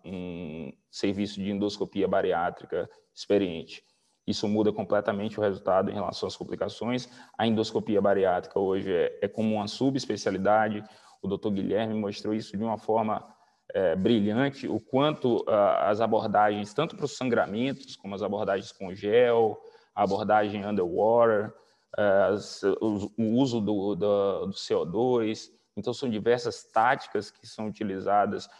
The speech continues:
A necessidade do conhecimento anatômico da, ah, anatomia bariátrica endoscópica é fundamental.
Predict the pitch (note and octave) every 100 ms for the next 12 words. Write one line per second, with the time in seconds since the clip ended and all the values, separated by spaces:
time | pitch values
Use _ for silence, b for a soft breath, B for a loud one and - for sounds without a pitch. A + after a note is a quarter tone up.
0 | B G#2 A2 A#2 B2 - B2 A#2+ G#2+ -
1 | B2+ B2 - B2+ G2+ A2 C#3+ - A2+ A2+
2 | F#2 - A2 B2 B2+ A2 - G2 F#2+ F#2+
3 | A#2 C3+ - - - G2+ F#2+ - - -
4 | - G#2 G#2+ G#2+ G#2+ A2 G2+ G2+ F#2 G2
5 | - F#2+ F2+ D2+ - - G#2+ - - -
6 | A2 - B2 B2 F#2+ F2+ F2+ F#2 G#2 A2+